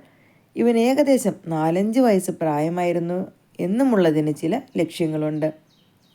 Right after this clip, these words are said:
അതിനാൽ നമ്മുടെ കഥാനായകൻ്റെ ജനനം കൊല്ലം തൊള്ളായിരത്തി അൻപത് അറുപത്തൊന്ന് ആ ഇടയ്ക്കായിരിക്കുമെന്ന് ഊഹിക്കാം. എന്നാൽ ഇവൻ വൈക്കത്ത് ചെന്ന് ചേർന്നത് എന്നാണെന്ന് നിർണയിക്കുന്നതിനും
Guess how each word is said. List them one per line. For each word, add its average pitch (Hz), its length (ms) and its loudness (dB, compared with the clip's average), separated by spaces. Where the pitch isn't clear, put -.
അതിനാൽ 151 400 -4
നമ്മുടെ 277 380 2
കഥാനായകൻ്റെ 208 920 2
ജനനം 156 420 -2
കൊല്ലം 254 420 0
തൊള്ളായിരത്തി 175 640 -4
അൻപത് 220 460 -2
അറുപത്തൊന്ന് 196 640 0
ആ 202 180 0
ഇടയ്ക്കായിരിക്കുമെന്ന് 208 920 0
ഊഹിക്കാം. 170 440 -4
എന്നാൽ 170 420 -4
ഇവൻ 240 220 0
വൈക്കത്ത് 311 560 0
ചെന്ന് 190 280 0
ചേർന്നത് 160 460 0
എന്നാണെന്ന് 165 580 -2
നിർണയിക്കുന്നതിനും 160 840 -4